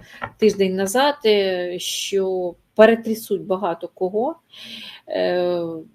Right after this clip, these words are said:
знову ж, це можуть бути і воєнноначальники, але там і, м, умовно, якісь працюючі міністри чи,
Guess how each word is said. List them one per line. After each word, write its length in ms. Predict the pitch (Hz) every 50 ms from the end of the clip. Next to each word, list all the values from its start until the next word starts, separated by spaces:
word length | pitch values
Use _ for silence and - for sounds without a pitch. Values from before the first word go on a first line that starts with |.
| 160
знову 520 | 185 175 - 226 240 233 196 180 175 175 175
ж, 320 | 165 - - - - 160 160 160 160 160 156 - - _ _ _ - -
це 140 | - 233 220
можуть 400 | 214 208 196 180 185 170 165 165
бути 260 | 165 170 - - - - -
і 120 | 208 190
воєнноначальники, 1300 | 180 196 214 208 220 254 269 277 277 269 269 277 269 - - 262 254 247 233 233 233 233 - 208 202 -
але 520 | - 202 208 208 208 214 214 208 202 202 202 - - - - - - - _ _ _
там 400 | 233 226 226 226 226 226 220 220 - -
і, 500 | 208 208 208 208 208 202 202 196 196 196 190 190
м, 280 | 185 185 180 180 180 - - _
умовно, 460 | - 208 202 214 226 233 220 214 208
якісь 280 | 202 196 196 214 202 -
працюючі 720 | - 233 208 - - 233 226 202 180 180 - - - 185
міністри 840 | 175 175 170 170 180 202 220 233 247 254 240 240 - - 208 185 175
чи, 680 | 175 - - - 175 170 175 170 165 165 165 165 160 175